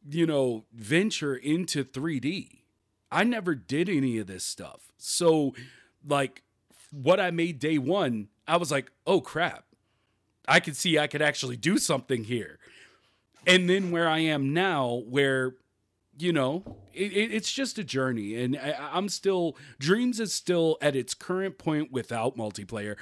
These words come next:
or anything else, is everything I thought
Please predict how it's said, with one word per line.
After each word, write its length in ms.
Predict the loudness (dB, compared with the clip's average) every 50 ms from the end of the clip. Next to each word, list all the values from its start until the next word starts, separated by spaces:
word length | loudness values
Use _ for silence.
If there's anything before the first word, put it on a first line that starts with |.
| -12 -16 -10 -6
or 180 | -4 -4 -4 -2
anything 540 | 0 0 0 0 -2 -2 0 0 0 2 2
else, 440 | 0 0 -2 -4 -4 -6 -8 -10 -12 -14 -18 _ _ _ _ _ _ _ _ _ _ _ _ _ _ _ -20 _ _
is 560 | 4 4 6 6 6 4 0 -2 -4 -4 -4 -6 -10 _ _ _ _ _ _ _ _ _ _ _ _ _ _ _ _ _ _ _ _ _ _ _ _ _ _ _ _ _ _ _ 2
everything 640 | 4 4 4 4 2 0 0 0 0 -2 0 0 0
I 160 | 0 0 0
thought 520 | -2 -4 -4 -4 -2 0 0 0 -2 -4